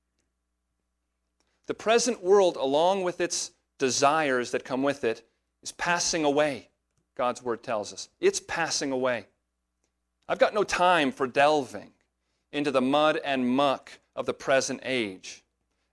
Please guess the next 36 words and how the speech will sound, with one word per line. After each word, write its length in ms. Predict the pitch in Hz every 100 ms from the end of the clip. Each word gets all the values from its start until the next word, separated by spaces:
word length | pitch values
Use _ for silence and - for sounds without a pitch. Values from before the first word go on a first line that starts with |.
| -
And 360 | 240 233 156 -
it's 200 | 226 -
got 280 | 220 214 214
no 180 | 214
hold 460 | 196 - 262 226 156
on 280 | 135 131 123
me 300 | 135 113 120
any 200 | 156 160
longer 580 | 156 185 170 123 98 - -
as 180 | 139 135
it 180 | 127 127
did 280 | 170 135
before 300 | 127 117 135
I 80 | 123
came 300 | 120 135 127
to 80 | 123
know 180 | 127 127
the 60 |
Lord, 460 | 123 139 143 104 _ _ _ _ _ _ _ _ _ _ -
because 300 | 151 151 139
his 260 | 175 170 -
priceless 560 | - 147 147 - 147
blood, 400 | - 151 143 139
blood 280 | 139 143 139
has 180 | 139 123
set 280 | - 139 131
me 120 | 123
free. 300 | - 139 104
I 1000 | - _ _ _ _ _ _ _ _ _
think 180 | 214 -
we're 80 | 123
just 180 | 160
about 220 | - 147 -
to 60 |
sing 320 | - 156 147
that. 200 | 104 92